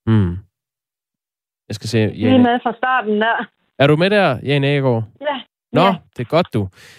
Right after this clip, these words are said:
Speaker 1: Afdelingslæge og specialist i infektionssygdomme på Aarhus Universitetshospital. Hvilke konsekvenser har det for dem med, øh, coronasenfølger, at sygeplejerskerne strejker?
Speaker 2: Jamen, det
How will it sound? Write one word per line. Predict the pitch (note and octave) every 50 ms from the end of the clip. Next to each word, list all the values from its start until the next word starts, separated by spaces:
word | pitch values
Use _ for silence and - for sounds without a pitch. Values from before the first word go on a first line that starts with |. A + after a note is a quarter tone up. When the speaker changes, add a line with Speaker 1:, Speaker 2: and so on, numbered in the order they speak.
| _ _ _ _
Speaker 1:
Afdelingslæge | C#3 E3 G#3 G#3 G#3 F3+ D#3 C#3+ - - D3+ D3+ D#3
og | A#2+ C#3+
specialist | B2+ - C#3+ C3+ D3 C#3+ D3+ E3+ D#3+ -
i | C#3+
infektionssygdomme | C3 B2+ B2+ C3+ B2+ - E3+ D#3+ D3 B2 - B2 B2 B2 A#2 A2 A#2+
på | B2 B2
Aarhus | A2 A2+ A#2+ B2+ B2 A#2+ -
Universitetshospital. | A2 G#2+ G2+ G2+ G2 G2 - - A2 G2+ - G2 F#2+ - - - A2+ G2+ F#2 A#2+ - _ - - - - - _ _ _ _ _ _ _ _ _ _ _ -
Hvilke | D#3+ F3 F#3+ A3
konsekvenser | - - D#3 C3 - - - F#3+ F#3+ D#3+ C#3+ A#2+
har | B2 D#3 E3+
det | D3 B2
for | - A#2
dem | - B2+ B2+ C#3 D#3+ D#3 D#3+
med, | C3 A2+ A2 A2 A2
øh, | G#2+
coronasenfølger, | G#2 - A#2 A2 B2 D3+ F3 D#3+ C#3+ - B2 A#2 A#2+ A#2 - A2+ A#2 B2 B2 A2
at | - G#2 -
sygeplejerskerne | - - D3 D#3+ - - A2 G#2 G2+ - - G2 F#2+ G2 G2 G2
strejker? | G2+ - A2 G2+ G#2+ C3 C#3 C3 A#2+ - _ _ _ _ _ _ _ _ _ _ _ _ _ _ _ _ _ _ _ _ _ _ _ _ _ _ _ _ _ _ _ _ _ _ _ _ _ _ _ _ _ _ _ _ _ _ _
Speaker 2:
Jamen, | - A#3 A3+ -
det | C4+ C4